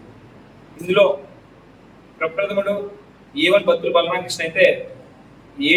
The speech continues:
టూ ఆయన సతీమణి బత్తుల వెంకటలక్ష్మి గారు. ఇది నేను చెప్తున్న మాట కాదన్నా, ఆనాటి రిజిస్టర్ అయినటువంటి ఎఫ్ఐఆర్ కాపీ. ఇది మీ మీడియా మిత్రులందరికీ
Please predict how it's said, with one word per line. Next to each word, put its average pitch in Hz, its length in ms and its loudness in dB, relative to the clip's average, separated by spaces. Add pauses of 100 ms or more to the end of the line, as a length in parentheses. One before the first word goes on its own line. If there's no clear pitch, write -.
టూ 208 80 6 (840)
ఆయన 151 240 -6
సతీమణి 185 480 -2 (600)
బత్తుల 165 320 -2
వెంకటలక్ష్మి - 500 -4
గారు. - 160 -18 (840)
ఇది 151 160 -4
నేను 180 180 0
చెప్తున్న 190 300 -6
మాట 180 180 -2
కాదన్నా, 170 280 -4 (1300)
ఆనాటి 175 340 4
రిజిస్టర్ 180 260 -6
అయినటువంటి 175 340 -10 (640)
ఎఫ్ఐఆర్ 175 380 6
కాపీ. - 280 2 (680)
ఇది 147 180 -18
మీ 156 140 -8
మీడియా 170 240 0
మిత్రులందరికీ 165 460 -10